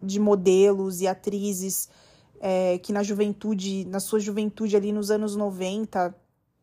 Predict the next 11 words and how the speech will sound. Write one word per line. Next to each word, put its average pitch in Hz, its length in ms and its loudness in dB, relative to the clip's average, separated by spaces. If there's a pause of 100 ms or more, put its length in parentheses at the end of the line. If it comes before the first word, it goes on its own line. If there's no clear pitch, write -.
(280)
final 190 280 -4
dos 190 100 -8
anos 202 160 -2
oitenta, 202 480 -2
começo 208 280 -6
dos 196 120 -4
anos 202 180 -4
noventa, 196 640 -4 (600)
é, 185 400 4
foi 196 300 2
uma, 202 680 4